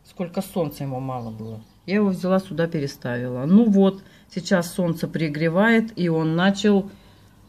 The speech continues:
сушить листочки вот эти. Надо будет тоже его разобрать весь и пересадить.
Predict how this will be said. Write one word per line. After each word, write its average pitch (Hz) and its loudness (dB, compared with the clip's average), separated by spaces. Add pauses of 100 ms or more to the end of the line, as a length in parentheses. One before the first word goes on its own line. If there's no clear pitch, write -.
(1300)
сушить 208 0
листочки 170 -4
вот 143 -6
эти. 139 -4 (480)
Надо 165 -2
будет 165 -6
тоже 156 -2
его 143 -2
разобрать 139 -2
весь 190 -8
и 196 -6
пересадить. 165 -6